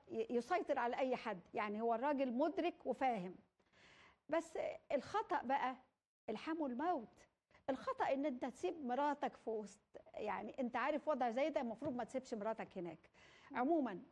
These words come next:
أنا بقول لك يا بنتي، آه، يعني خليكي على الطريق،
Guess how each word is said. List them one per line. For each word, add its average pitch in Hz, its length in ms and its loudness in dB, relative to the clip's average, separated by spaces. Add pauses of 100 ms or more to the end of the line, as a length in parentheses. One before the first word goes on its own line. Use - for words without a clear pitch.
أنا 277 160 2
بقول 240 280 -2
لك 226 180 -6
يا 226 60 0
بنتي، 247 480 -4 (340)
آه، 208 760 -4 (380)
يعني 190 380 -10 (140)
خليكي 226 440 -4
على 196 200 0
الطريق، 226 480 -4